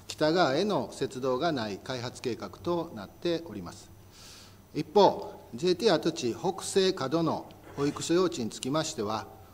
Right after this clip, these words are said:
保護者の毎日の送り迎えを考慮し、大久保駅から最も近い場所に決定したところでございますが、市道大久保四百十八号線に接道するためには、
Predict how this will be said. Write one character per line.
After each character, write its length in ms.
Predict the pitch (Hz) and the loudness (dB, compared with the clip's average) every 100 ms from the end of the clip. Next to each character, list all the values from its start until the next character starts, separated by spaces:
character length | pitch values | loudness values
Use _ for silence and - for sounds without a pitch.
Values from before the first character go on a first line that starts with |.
| - - | -10 -2
保 60 | |
護 140 | 175 196 | 0 0
者 160 | 147 | 0
の 300 | 127 147 143 | 0 0 0
毎 220 | 127 151 190 | -2 0 0
日 260 | - - | -2 -4
の 140 | 117 127 | -4 -4
送 200 | 151 156 | 0 0
り 80 | |
迎 300 | 160 160 139 | 0 0 -2
え 40 | 107 | -2
を 60 | |
考 180 | 104 170 | 0 2
慮 180 | 147 95 | 2 0
し、 180 | - - - - - - | -4 -12 -18 -20 -10 0
大 180 | 185 | 2
久 140 | 180 196 | 2 2
保 100 | 180 | 2
駅 220 | 135 - | 0 -2
か 140 | 165 | 0
ら 260 | 156 117 - 120 135 - | 2 2 0 -6 -6 -4
最 100 | 196 | -2
も 100 | - | -2
近 300 | - - 143 | -4 -2 -2
い 60 | 120 | 0
場 120 | 135 | -2
所 160 | 123 | -2
に 280 | 117 147 143 - | -2 -2 -4 -6
決 200 | 151 - | -8 -4
定 200 | 151 147 | -2 -2
し 80 | - | -4
た 120 | 131 | -8
と 80 | 123 | -4
こ 100 | 120 | -4
ろ 80 | |
で 60 | 107 | -2
ご 140 | 107 | -2
ざ 140 | 120 127 | -2 -2
い 60 | |
ま 80 | 120 | -4
す 140 | - 90 | -6 -12
が、 120 | - - - - - - | -14 -18 -20 -20 -20 -14
市 180 | - 143 | -6 2
道 160 | 170 | 4
大 240 | 131 143 156 | 4 2 0
久 140 | 156 | 2
保 240 | 147 147 147 | 2 2 2
四 180 | 170 139 | -2 -2
百 240 | 113 117 | -6 -6
十 160 | 123 143 | -4 -4
八 240 | 127 147 | -4 -4
号 180 | 151 143 | -2 -2
線 260 | - 107 | -2 -2
に 200 | 117 135 - | -2 -2 -4
接 340 | 151 - 139 | -6 -8 -2
道 180 | 147 139 | 0 0
す 180 | - 139 | -4 -6
る 100 | 135 | -4
た 140 | 143 | -4
め 100 | 110 | -2
に 100 | 127 | -2
は、 200 | 139 | -2